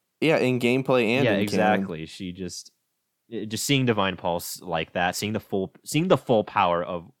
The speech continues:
Speaker 2: the Ashen Demon, it's like, yeah, I know why people are scared of this. So it, it was a
Speaker 1: Exactly.
Speaker 2: fantastic scene, but unfortunately just fell short of the final nominations. So
Speaker 1: Just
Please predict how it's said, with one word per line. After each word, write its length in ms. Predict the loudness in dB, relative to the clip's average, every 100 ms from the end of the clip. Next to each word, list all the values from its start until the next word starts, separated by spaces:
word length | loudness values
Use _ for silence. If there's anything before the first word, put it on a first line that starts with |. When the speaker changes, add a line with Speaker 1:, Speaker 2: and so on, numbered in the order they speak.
| _ _
Speaker 2:
the 240 | -14 -10 -4
Ashen 440 | -2 -2 -6 -12
Demon, 480 | -12 -12 -14 -16 -20 _ _ -20
it's 100 | -10
like, 140 | -10 -4
yeah, 260 | -2 -2 -2
I 140 | -4
know 200 | -4 -2
why 420 | 0 0 -2 -4 -10
people 300 | -16 -12 -12
are 80 | -12
scared 340 | -6 -2 -2
of 140 | -6
this. 480 | -14 -16 -16 -16 -18 _ _ _ _ _ _ _ _ _ _ _ _ _ _
So 340 | -6 -2 -2
it, 200 | -2 -4
it 120 | -4 -2
was 80 |
a 180 | -2 -4
Speaker 1:
Exactly. 180 | -6 -8
Speaker 2:
fantastic 360 | -8 -10 -14 -16
scene, 220 | -14 0
but 240 | 2 2
unfortunately 600 | -2 -8 -10 -10 -16 -14
just 360 | -6 -4 -4 -2
fell 160 | -2
short 300 | -2 -2 -4
of 100 | -4
the 80 | -10
final 260 | -6 -6 -4
nominations. 760 | -6 -6 -8 -10 -12 -12 -14 -20 -20 _ _ _ _ _
So 400 | -14 -4 -2 -2
Speaker 1:
Just 220 | -4 -10